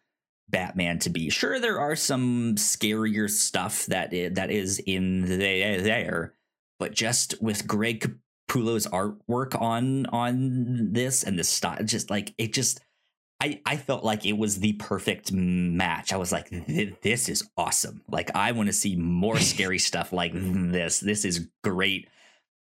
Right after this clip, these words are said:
Speaker 1: And it, it was the exaggerated n-, n-, nature that was like,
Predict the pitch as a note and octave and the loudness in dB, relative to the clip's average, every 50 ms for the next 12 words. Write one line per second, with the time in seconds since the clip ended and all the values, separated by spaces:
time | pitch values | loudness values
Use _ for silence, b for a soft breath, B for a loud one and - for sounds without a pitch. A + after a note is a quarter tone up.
0 | _ - - A2+ A2 G#2 G#2 - A#2+ A2 G#2 - A#2 C3 A2+ G#2+ G#2+ A#2+ B2+ C#3 | _ -4 -2 0 0 0 0 0 -2 -2 0 0 0 0 0 0 0 0 0 0
1 | - - B2+ B2 A#2+ A2+ - A#2+ A#2+ C3+ C3 D3 D3 D3 C#3+ C#3 C#3 C3 B2 B2 | 0 0 0 0 2 2 2 2 0 0 0 0 0 0 0 0 0 0 2 2
2 | B2 B2 B2 B2 B2 B2 B2 B2 B2 B2 A#2+ A#2 A#2 A#2 A#2+ A#2+ A2+ A#2 C3 D3 | 2 4 4 4 4 4 4 4 4 4 2 2 2 2 2 4 4 4 2 2
3 | D#3 F3+ - - F2 E2 E2+ F2+ F#2 - - F#2+ F2+ G2+ F#2+ F#2 F#2 F#2 - - | 0 0 -2 -2 0 0 0 0 0 0 0 -2 0 0 0 0 0 -4 -6 -14